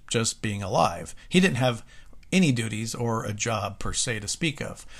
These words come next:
The benefits of being born into nobility. When Lafayette was young growing up, he lived on the outskirts, out in the country. And although he was wealthy, he preferred to be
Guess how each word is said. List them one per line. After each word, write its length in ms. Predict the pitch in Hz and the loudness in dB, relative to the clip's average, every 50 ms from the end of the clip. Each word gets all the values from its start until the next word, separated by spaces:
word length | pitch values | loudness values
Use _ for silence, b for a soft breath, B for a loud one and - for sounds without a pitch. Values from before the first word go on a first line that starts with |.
| B B B B B B B - | B B B B B B B -4
The 220 | - 117 113 104 - - | -2 -2 -2 -2 -2 2
benefits 720 | 151 165 175 185 - - 180 185 180 - - - - - | 6 8 8 8 8 6 4 2 2 4 4 4 4 4
of 300 | - 160 165 156 143 127 | 4 2 2 2 2 2
being 340 | 139 135 135 131 131 123 123 | 2 4 4 6 4 4 4
born 480 | 143 175 185 185 185 185 185 180 185 | 6 6 6 8 8 6 6 6 4
into 320 | - 139 143 139 139 - 135 | 4 2 0 0 0 0 2
nobility. 840 | 135 131 123 107 - 104 - 87 82 82 82 - 85 - - - b b b b b b b - - - _ _ _ _ _ _ _ _ _ - - - | 2 2 2 2 2 0 0 0 -2 -6 -10 -10 -12 -12 -14 -14 b b b b b b b -20 -20 -20 _ _ _ _ _ _ _ _ _ -20 -12 -4
When 120 | - 135 147 | -2 2 4
Lafayette 460 | 202 254 247 - - 151 143 - 127 | 4 4 4 4 4 4 4 4 2
was 340 | 120 120 113 107 110 113 120 | 0 -2 -2 -2 -2 0 2
young 320 | 131 131 113 95 113 120 | 2 2 2 2 0 0
growing 360 | 110 113 107 104 101 101 104 | 0 0 0 -2 -2 -4 -2
up, 180 | 110 131 131 - | -2 -2 -2 -2
he 300 | - 160 175 185 185 B B B B B B B B | 0 2 2 2 2 B B B B B B B B
lived 440 | - 123 143 175 214 226 226 202 180 | 0 2 4 6 6 6 4 2 0
on 160 | 175 170 165 | 0 0 2
the 200 | 156 151 143 - - | 2 0 -2 0 0
outskirts, 720 | 139 147 143 143 - - - - 104 95 92 - - - - - | 2 2 2 2 2 0 0 0 -4 -8 -8 -6 -6 -4 -2 2
out 140 | 160 170 170 | 2 2 4
in 100 | 160 143 | 2 2
the 80 | 131 | 0
country. 580 | 131 - 135 123 107 - - - - - - - b b b b b b b b - | 0 0 0 0 0 0 -4 -6 -8 -16 -16 -16 b b b b b b b b -6
And 440 | 127 120 120 117 117 117 113 113 - | -4 -2 -2 -2 -2 -2 -4 -4 -2
although 340 | 127 127 127 135 180 208 214 | 0 0 4 6 6 8 8
he 160 | 170 160 185 | 6 6 4
was 220 | 160 139 127 117 123 | 4 2 2 0 0
wealthy, 560 | 131 143 143 135 120 - - 107 110 131 135 | 2 4 4 4 4 0 -4 -4 -4 -4 -6
he 460 | 123 - - - 185 233 254 247 - - - - - - - | -6 -8 -4 -2 -2 0 -2 -2 -6 -12 -20 -20 -18 -8 -2
preferred 640 | - 135 - - - 208 233 196 107 104 92 - | 0 2 2 4 4 4 2 2 0 -2 -4 -4
to 100 | - 120 | -4 -4
be 560 | 107 107 123 120 123 127 123 120 120 120 - | -2 -2 -2 -2 0 0 -2 -2 -4 -6 -8